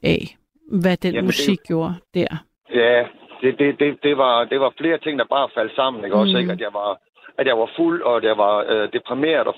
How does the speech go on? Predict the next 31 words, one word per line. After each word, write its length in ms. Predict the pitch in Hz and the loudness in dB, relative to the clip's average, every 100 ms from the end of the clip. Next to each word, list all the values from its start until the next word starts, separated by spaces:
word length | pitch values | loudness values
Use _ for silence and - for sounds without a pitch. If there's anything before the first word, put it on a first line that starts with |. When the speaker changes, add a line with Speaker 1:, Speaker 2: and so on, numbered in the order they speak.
| - | -2
Speaker 2:
frustreret 600 | 170 - 127 135 113 92 | -2 0 0 2 2 2
og, 320 | 95 98 - | 2 2 0
Speaker 1:
Mm. 320 | 185 180 175 165 131 | 0 2 2 -2 -4
Speaker 2:
øh, 160 | 104 101 90 107 - | -6 -4 -4 -8 -8
røgløs, 760 | 92 117 151 160 139 123 101 - | 0 2 4 4 4 2 0 -2
og, 180 | 120 - | -4 -4
og 60 | 113 | -10
så, 120 | 120 - | -8 -6
og 120 | 120 - - _ | -6 -8 -20 _
skulle 280 | - 151 151 | -8 -2 -2
af 40 | 151 | -2
med 40 | |
nogle 160 | 123 123 | -2 -2
aggressioner 500 | - 120 151 147 117 | -2 -2 0 -2 0
ved 80 | 127 | 0
at 60 | |
høre 160 | 127 135 | 2 0
noget 160 | 117 | 0
heavy 120 | 120 120 | 0 2
metal, 300 | 139 135 107 | 0 0 -2
så 60 | 110 | -2
kommer 180 | 135 | 0
det 120 | 110 120 | 0 0
nummer. 320 | 120 110 85 - _ _ _ | 0 -2 -6 -10 _ _ _
Altså, 220 | 110 123 - _ _ _ - | -4 -4 -6 _ _ _ -6
tilfældighedernes 680 | - 185 135 120 131 131 | 0 0 2 2 0 -2
spil, 320 | - 120 117 123 _ | 0 0 0 -4 _
Speaker 1:
Mm. 260 | 220 202 190 | 2 4 4
Speaker 2:
vil 60 | 190 | 0
jeg 80 | - | -2
sige. 320 | 208 226 | -6 -6